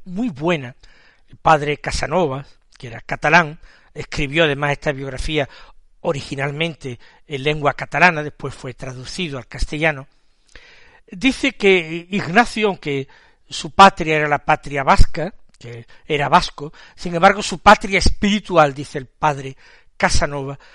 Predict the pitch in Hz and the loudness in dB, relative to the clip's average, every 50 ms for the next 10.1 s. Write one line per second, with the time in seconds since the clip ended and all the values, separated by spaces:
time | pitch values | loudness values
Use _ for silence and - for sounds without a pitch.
0 | _ _ - _ _ - - - - 151 - 170 170 - 160 151 - - - 143 | _ _ -20 _ _ -18 -14 -14 -14 -4 -2 -2 -2 -2 -4 -8 -8 -8 -10 -12
1 | 127 - 147 143 139 139 - _ _ _ _ _ _ _ _ _ - - 147 127 | -10 -8 -6 -6 -6 -6 -10 _ _ _ _ _ _ _ _ _ -16 -12 -12 -10
2 | 131 - - 147 139 127 - - 131 - - 147 - - 139 135 131 120 113 110 | -10 -8 -8 -8 -8 -8 -10 -12 -12 -8 -8 -8 -6 -6 -8 -8 -10 -12 -16 -20
3 | - - - _ _ _ _ _ _ _ _ _ _ _ - - - - - - | -20 -20 -20 _ _ _ _ _ _ _ _ _ _ _ -20 -20 -20 -20 -20 -20
4 | - - - - 233 233 - - 233 - - - 208 185 151 127 117 98 - _ | -20 -20 -2 0 0 0 2 -2 -4 -2 -2 -2 -2 -4 -6 -10 -14 -18 -20 _
5 | _ _ _ _ _ _ _ _ _ _ - - - _ - - - _ - 156 | _ _ _ _ _ _ _ _ _ _ -20 -20 -20 _ -20 -20 -20 _ -8 -6
6 | 143 135 139 135 - - 160 151 151 147 147 143 127 - 143 - - - 185 160 | -4 -4 -6 -6 -6 -6 -6 -4 -2 -2 -2 -2 -2 -6 -8 -6 -2 -2 -2 -2
7 | 135 131 135 139 139 131 - - 135 135 131 127 131 - 170 - - - 131 139 | -4 -8 -16 -18 -20 -14 -8 -8 -8 -6 -8 -10 -12 -10 -10 -8 -6 -6 -6 -6
8 | 139 127 113 104 - - - - - - - - - - - - - - _ - | -8 -8 -10 -12 -18 -20 -20 -20 -20 -20 -20 -20 -20 -20 -20 -20 -20 -20 _ -20
9 | _ _ _ - 185 160 151 135 - - 165 147 - - - 160 156 151 156 147 | _ _ _ -12 -10 -10 -10 -10 -6 -6 -4 -4 -6 -6 -4 -4 -4 -4 -6 -10
10 | _ | _